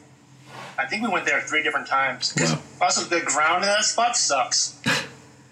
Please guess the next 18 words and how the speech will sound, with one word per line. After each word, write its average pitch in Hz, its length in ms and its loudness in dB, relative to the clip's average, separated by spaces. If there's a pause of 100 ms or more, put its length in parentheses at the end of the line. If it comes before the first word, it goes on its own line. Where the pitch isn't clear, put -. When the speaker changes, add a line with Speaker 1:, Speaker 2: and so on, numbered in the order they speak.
(180)
Speaker 2:
Yeah, 113 180 2
Speaker 1:
Like, - 140 2
Speaker 2:
it, - 20 0
Speaker 1:
that 143 220 0
ledge 151 240 0
isn't 143 260 -4
that 127 220 -2
good 120 200 -4
at 120 80 -4
all. 120 280 0 (420)
Speaker 2:
it - 140 0
doesn't 117 180 4
Speaker 1:
And 110 120 4
Speaker 2:
look 113 100 2
Speaker 1:
we 170 60 4
Speaker 2:
great. 160 140 2
Speaker 1:
also, 170 120 2
like, 143 160 2